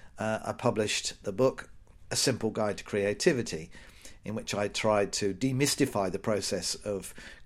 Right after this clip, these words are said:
creating or adapting magic and take away all the, all the difficult concepts and replace that with practical steps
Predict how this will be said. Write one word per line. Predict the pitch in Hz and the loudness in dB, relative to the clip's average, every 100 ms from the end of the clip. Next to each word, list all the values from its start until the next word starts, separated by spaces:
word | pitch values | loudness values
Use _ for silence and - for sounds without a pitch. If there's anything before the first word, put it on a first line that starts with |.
| - - - | -18 -14 -6
creating | - 110 107 101 104 98 98 - | 2 4 4 2 -2 -2 -6 -10
or | - 165 - | -10 -10 -10
adapting | - 123 110 - 104 98 | 0 2 2 -2 -6 -4
magic | 107 107 139 139 - - - - - - | -4 0 0 0 -2 -18 -18 -18 -20 -10
and | 107 107 110 107 107 98 - - - - | 0 2 2 0 -2 -4 -6 -10 -10 4
take | 139 123 | 4 6
away | 113 110 110 | 4 4 6
all | 107 107 | 4 4
the, | 101 95 - - - - - - | 2 0 -4 -18 -18 -18 -18 -8
all | 113 107 | -4 -2
the | 113 | 2
difficult | 123 131 123 113 - | 4 4 2 -2 0
concepts | - 170 139 - 104 - - | 2 4 2 2 2 0 -6
and | 113 | -2
replace | 120 120 - 110 - | -2 0 2 2 2
that | 113 98 | -2 -2
with | 104 - | -6 -6
practical | - 107 - - 104 | -2 -2 -4 -8 -6
steps | - - 95 - - | -6 -4 -4 -4 -10